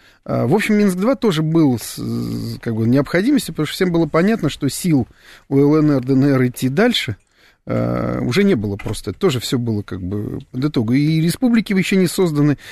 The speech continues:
экономики нет, ничего нет, и что, создавать просто гуляй-поле? Поэтому всех это устроило, тем более, что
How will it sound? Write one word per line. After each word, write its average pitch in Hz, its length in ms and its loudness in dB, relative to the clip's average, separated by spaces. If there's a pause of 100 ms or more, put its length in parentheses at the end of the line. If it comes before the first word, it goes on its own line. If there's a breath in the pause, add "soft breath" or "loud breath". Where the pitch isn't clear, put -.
(140 loud breath)
экономики 180 580 0
нет, 170 300 0
ничего 160 400 2
нет, 196 320 2
и 143 340 2
что, - 180 -4
создавать 147 440 0
просто 147 280 -4
гуляй-поле? 160 640 2 (480 loud breath)
Поэтому 190 380 2
всех 254 300 0
это 180 200 0
устроило, 226 340 2
тем 170 200 0
более, 175 200 2
что 156 260 -2